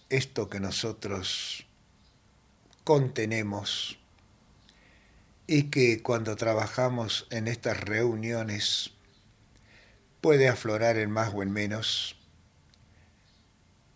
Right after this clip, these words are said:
la atmósfera, el clima, nuestra madre tierra,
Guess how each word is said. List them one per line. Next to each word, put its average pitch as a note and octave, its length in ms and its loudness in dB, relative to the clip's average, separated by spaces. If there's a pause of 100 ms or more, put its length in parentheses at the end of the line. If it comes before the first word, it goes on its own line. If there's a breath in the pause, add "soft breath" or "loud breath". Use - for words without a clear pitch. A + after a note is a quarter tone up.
(220)
la D3+ 140 6
atmósfera, D3+ 500 4
el A#2 260 4
clima, C#3 460 2
nuestra A2+ 320 0
madre C3 300 2
tierra, G2+ 580 -4